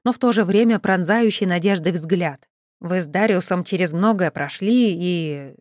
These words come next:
я не могу встревать между вами». «Ты не первый», ехидно говорят клинки. Юхан щурится и, как мне кажется, принимает во внимание выброшенные в пустоту слова дрэгов.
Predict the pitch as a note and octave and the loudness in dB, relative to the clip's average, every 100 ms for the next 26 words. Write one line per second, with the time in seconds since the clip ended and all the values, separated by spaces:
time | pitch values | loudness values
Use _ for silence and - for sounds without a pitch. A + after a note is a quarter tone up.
0 | _ - D#3+ E3+ E3+ D#3 D#3 D3+ C#4+ - | _ -20 -8 -6 -6 -8 -8 -4 -2 0
1 | G#3+ F#3+ F3+ F3+ F3 D3+ E3+ E3+ D3+ D3 | 0 2 0 0 -4 -2 -4 -2 -4 -6
2 | - _ _ _ _ _ _ C4 F4+ C#4+ | -18 _ _ _ _ _ _ -4 -2 -2
3 | D#3 D3+ - - G#3 A#3+ A#3+ B3 - _ | -2 -6 -8 -4 -2 -2 -2 -4 -4 _
4 | _ _ F#3 E3+ - A#3+ A3 F#3+ F3 E3 | _ _ -6 -4 -2 0 0 0 -4 -4
5 | E3 - E3+ E3 D3+ D#3+ E3 _ _ _ | -6 -6 -6 -6 -10 -18 -20 _ _ _
6 | _ _ _ _ _ _ G#3 E4 C#4 F#3 | _ _ _ _ _ _ -4 -2 -2 -2
7 | B3+ C#4 C4 - G#3 G#3 G3+ - G3+ G3+ | -2 -2 -2 -6 -8 -6 -4 -2 0 -2
8 | F#3 A#3 A#3 - F#3+ F#3 G#3 G#3 G#3 A3 | 0 2 0 0 -2 0 2 2 2 2
9 | G#3 - F#3 F#3+ A3 A#3+ E3 D#3 D#3+ D3+ | 0 0 -2 0 2 2 0 -2 -2 -2
10 | F#3+ F#3 F3 F3+ F3 F3+ - F3 - E3 | -2 -2 -2 -2 -2 -4 -6 -8 -6 -6
11 | A3 A#3 F#3+ E3 F3 E3 E3 D3+ D#3 - | -6 -4 -2 0 0 -2 -2 -4 -8 -20